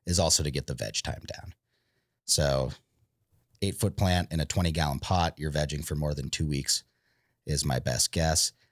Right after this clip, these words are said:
Um, that's a little bit different production cycle than typically we see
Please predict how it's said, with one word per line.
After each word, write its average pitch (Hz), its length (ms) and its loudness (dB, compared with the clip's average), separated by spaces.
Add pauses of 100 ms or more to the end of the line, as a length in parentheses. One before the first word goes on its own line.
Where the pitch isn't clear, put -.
(360)
Um, 65 380 0
that's 87 180 2
a - 20 0
little 107 160 2
bit 104 340 -2
different 87 340 0
production 80 440 0
cycle 87 360 2
than 71 140 -2
typically 73 400 -2
we 67 180 -2
see 71 420 0